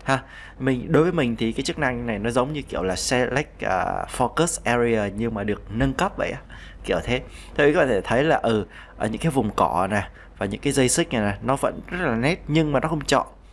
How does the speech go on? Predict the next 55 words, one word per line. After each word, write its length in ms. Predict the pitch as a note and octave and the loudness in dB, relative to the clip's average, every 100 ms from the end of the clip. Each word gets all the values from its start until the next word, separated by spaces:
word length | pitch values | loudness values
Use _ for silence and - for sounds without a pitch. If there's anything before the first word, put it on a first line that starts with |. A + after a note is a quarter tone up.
| - - | -10 0
Nó 80 | |
biết 200 | F3 A3 | 4 4
được 140 | D#3+ A#2 | 4 0
là, 80 | A2 | 0
ừ, 220 | B2+ B2+ | 2 2
cái 100 | F3 | 2
này 200 | D#3+ C#3 | 0 0
mới 140 | C#3+ | 0
là 100 | D3 | -2
cái 200 | C3 C#3 | -2 -4
subject 300 | D#3 E3+ - F3+ | -6 -8 -6 -6
này 140 | C3+ - | -8 -8
thì 220 | C3+ C3+ - - - - - - | -8 -8 -10 -18 -18 -18 -20 -10
khá 120 | - | -2
là 80 | D#3 | 0
hay. 240 | C#3+ C#3 C3+ - - - | 0 -2 -4 -12 -16 -12
Mình 120 | A#2+ | -6
rút 140 | C3 | -4
lại 200 | D3+ C3 | -2 0
lời 140 | A2+ A2 | 0 0
chê 220 | A#2 B2+ | 2 2
hồi 140 | A#2+ G#2+ | 2 -2
nãy. 200 | - C#3+ - - - - | -6 -8 -14 -18 -18 -4
<laughs> 360 | - - - F#3+ - - - - - - - | -2 -2 2 2 2 -12 -10 -12 -14 -16 -8
Rồi, 360 | - B2+ - B2+ E3+ - D#3 | 0 2 2 -2 -4 -10 -4
ví 100 | D3+ | 0
dụ 60 | C3 | 2
như 120 | A#2+ | 2
cái 140 | B2 | 0
khó 220 | A#2 A#2 | 0 0
hơn 280 | C3 C3 A#2+ | 2 0 0
thì 140 | A2 F#2 | -4 -6
mình 140 | F#2+ | -6
sẽ 100 | - - | -8 -4
chọn 260 | G2 - - | -2 -2 -2
coi 140 | F#2+ | -4
thử 220 | F#2 F#2 E2 - | -4 -6 -6 -4
coi 120 | F#2+ | -4
nó 100 | G2+ | -4
chọn 220 | - D#2 - - | -4 -4 -6 -8
kiểu 160 | - | -6
gì. 280 | E3+ F2+ E2 | -4 -4 -4
Mình 100 | E2+ | -8
không 180 | F#2 F2+ | -8 -2
biết 120 | G#2 | 0
được 260 | A2+ F#2+ - | 0 -2 -2
là 120 | F2 F2 | -4 -2
nó 60 | |
có, 100 | G2+ - - | -4 -4 -6
nó 100 | A2 | -4
biết 240 | G#2+ A2 - | 0 -2 0
được 160 | F#2 G2 | 0 0
cái 80 | |
này. 240 | G2+ F2+ F2 - - - - - - - - - - - D3 | 0 0 -2 -10 -16 -16 -16 -16 -16 -16 -16 -14 -14 -4 0
Oh, 180 | D3+ | 0